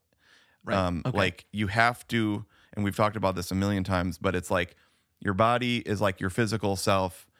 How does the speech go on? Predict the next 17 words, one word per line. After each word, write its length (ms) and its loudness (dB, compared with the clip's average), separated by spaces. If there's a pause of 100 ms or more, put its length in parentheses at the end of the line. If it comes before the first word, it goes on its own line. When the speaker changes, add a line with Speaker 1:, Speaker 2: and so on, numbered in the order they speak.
(240)
Speaker 2:
your 140 0
mind, 480 2
your 120 2
Speaker 1:
Mm-hmm. 80 -2
Speaker 2:
spirit, 380 0
your 120 -4
soul 520 0
is, 220 -4
like, 340 -2 (640)
the, 320 0 (140)
is 160 -2
who 160 2
you 220 0
are. 340 0
So, 180 -2
like, 280 0 (320)
Speaker 1:
Yeah. 220 -4